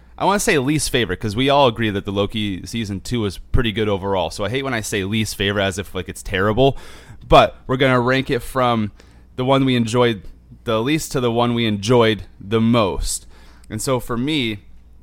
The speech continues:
to go back here and start at my number six episode, I am going to give the number six ranking to episode one. Episode one was a good starting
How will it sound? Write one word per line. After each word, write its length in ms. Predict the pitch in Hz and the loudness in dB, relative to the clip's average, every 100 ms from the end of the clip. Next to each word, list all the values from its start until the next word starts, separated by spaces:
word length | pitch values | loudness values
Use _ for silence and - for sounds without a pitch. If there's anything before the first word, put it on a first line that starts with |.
| - - - - - | -20 -20 -20 -20 -14
to 100 | 120 | -8
go 180 | 131 131 | -4 -2
back 340 | 123 120 - | 2 0 0
here 340 | 127 113 110 - - - - | -4 -2 -4 -6 -20 -20 -8
and 300 | 107 107 101 | -4 -4 -4
start 360 | - 123 110 | -2 0 0
at 160 | 98 104 | 0 0
my 380 | 110 107 107 101 - - - | 0 0 0 -4 -12 -20 -16
number 640 | - 110 113 107 107 101 - - - | -6 -2 -2 0 -2 -2 -8 -20 -18
six 640 | - - 156 - - - - - - | -10 -4 -2 -2 -6 -10 -14 -20 -6
episode, 760 | - 135 127 - 110 95 95 101 - - - - - - - | 0 2 0 0 2 2 0 -4 -12 -20 -20 -20 -20 -20 -4
I 200 | 113 139 | 2 2
am 140 | 143 | 4
going 220 | 143 135 123 | 2 0 -2
to 120 | 127 | -6
give 320 | 110 127 120 | -4 -2 -2
the 80 | 117 | -2
number 320 | 120 120 113 | -2 -2 -2
six 440 | 107 - 147 - 135 | -4 -2 -2 -2 -4
ranking 360 | 123 131 123 | -2 -2 -4
to 420 | - 127 117 104 101 - - | -4 -4 -2 -4 -8 -20 -2
episode 800 | 131 - 131 - 127 113 110 98 - - | 2 6 4 4 2 2 2 -2 -8 -12
one. 640 | 78 92 110 98 78 69 - - - - - - | -6 2 4 6 2 -4 -12 -20 -20 -20 -20 -14
Episode 380 | 135 143 214 202 | -4 0 4 4
one 340 | 175 180 185 165 - | 4 0 0 -4 -2
was 200 | 139 127 | -2 -2
a 20 | |
good 300 | 113 156 139 | 0 -2 0
starting 500 | - 156 147 143 | 0 4 4 2